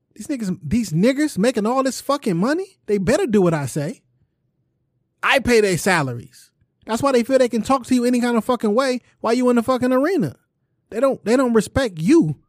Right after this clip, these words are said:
and they mad at you because you make a shit ton more money than them. You made more money playing that game than he gonna make this year, and he hates you for that shit. I'm only here because you keep me entertained. I really do hate you.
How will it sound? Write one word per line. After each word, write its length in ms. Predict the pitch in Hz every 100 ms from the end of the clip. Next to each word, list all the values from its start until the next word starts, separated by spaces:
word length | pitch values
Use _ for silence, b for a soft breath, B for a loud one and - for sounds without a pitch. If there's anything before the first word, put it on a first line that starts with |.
| _ _ _ -
and 120 | 202
they 100 | 180
mad 320 | 160 233 277
at 260 | 233 175 -
you 260 | 427 277 -
because 300 | 202 226 208
you 100 | 262
make 280 | 247 233 220 _ _ _ _ _ _ _
a 80 | 185
shit 280 | 160 320 269
ton 300 | - 262 254 233
more 180 | 262
money 260 | 233 320 269
than 120 | 170
them. 200 | 147 101 _ _ _ _ -
You 160 | 220 320
made 180 | 262
more 160 | 247 247
money 340 | 240 240 226 - b b
playing 240 | 247 240
that 180 | 226 175
game 300 | 214 202 180
than 100 | 180
he 100 | 196
gonna 140 | 185
make 220 | 175 170
this 220 | 160 151 170
year, 220 | 139 120
and 100 | 156
he 140 | 160 127
hates 300 | 190 185 135
you 40 |
for 140 | - 123
that 140 | 120
shit. 240 | - - _ _ _ _ _ _ _ _ _
I'm 160 | 147 151
only 200 | 233 185
here 160 | 190 175
because 280 | 156 160
you 80 | 160
keep 200 | 156 175
me 100 | 147 147
entertained. 580 | 123 170 180 139 143 _ _ _ _ _ _ _ _ _ _ -
I 80 | 139
really 300 | 143 220 185
do 180 | 180 190
hate 300 | 175 220 -
you. 160 | 135